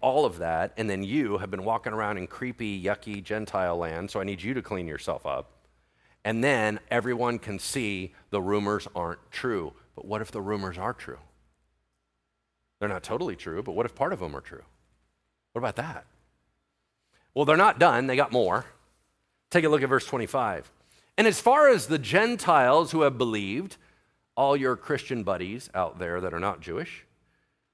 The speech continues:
we sent a letter with our judgment about 'em." Which is funny because I'm like, "You sent a letter to who?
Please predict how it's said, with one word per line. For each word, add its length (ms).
we 140
sent 260
a 60
letter 320
with 140
our 100
judgment 440
about 260
'em." 80
Which 160
is 80
funny 240
because 260
I'm 140
like, 180
"You 60
sent 200
a 40
letter 160
to 80
who? 400